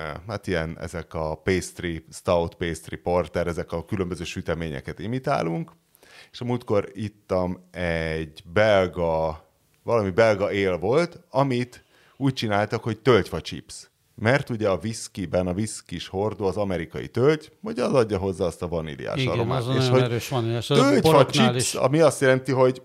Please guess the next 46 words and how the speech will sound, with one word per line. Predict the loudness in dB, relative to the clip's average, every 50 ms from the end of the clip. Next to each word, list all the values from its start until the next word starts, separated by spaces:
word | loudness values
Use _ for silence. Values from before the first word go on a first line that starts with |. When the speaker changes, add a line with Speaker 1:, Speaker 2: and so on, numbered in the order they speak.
| _
Speaker 1:
ilyen | -6 -4 -4 -4
kis | -6 -8 -10 -8 0
kockák, | 2 4 4 4 2 0 2 2 2 2 2
vagy | 0 0 2
ilyen | 2 2 4 6
darálékra | 6 6 6 6 4 2 2 2 2 2 0 0 -2 -8 -16 -20 _ _ 0 2 4
rárakod | 6 6 6 4 2 0 0 -2 -4
a | -4
sört, | -2 0 2 2 2 0 0
nem | -2 -2 -2
tudom, | -2 -2 -2 -2 -2
ez | -2 -4 -4
már | -4 -4 -4
a |
tudomány, | -4 -4 -4 -2 -2 -2 -2 -2 -4 -6
hogy | -8 -6
hány | -4 -4 -4 -2 -4
hétig | -6 -8 -8 -8 -10 -10 -8
és | -8 -8 -8 -8
hány, | -8 -6 -6 -6 -8
milyen | -8 -8 -6 -6 -4 -4 -6
Speaker 2:
És | -4
az, | -2 0 0 2 2
Speaker 1:
hőmérsékleten. | 2 2 2 2 2 2 4 4
Speaker 2:
valószínűleg | 4 4 4 2 0 0 0 0 2
az | 2
erősen | 2 2 0 -2 -2 -2 -2
égetett | -2 -2 -2 -4 -4 -4 -8 -10 -8 -6
is | -6 -6 -6 -8 -8
már | -4 -2 0 2 2
eleve | 2 0 0 -2 -4
a | -6
tölgy. | -4 -4 -4 -4 -4 -6 -4 -2
Tehát, | 0 0 0
hogy | 0 -2 2
van | 6 6 6
Speaker 1:
Azzal | 8 8 8
Speaker 2:
benne | 8 8
Speaker 1:
is | 6
Speaker 2:
egy | 6 6
Speaker 1:
lehet | 6 6 6
Speaker 2:
ilyen | 4 4
Speaker 1:
szórakozni, | 4 4 4 4 2 2 0 0 2 2 0
igen, | 2 2 0 0 0 -2 -4 -6 -8 -8 -6
de | -2 -2 -2
hogy | 0 0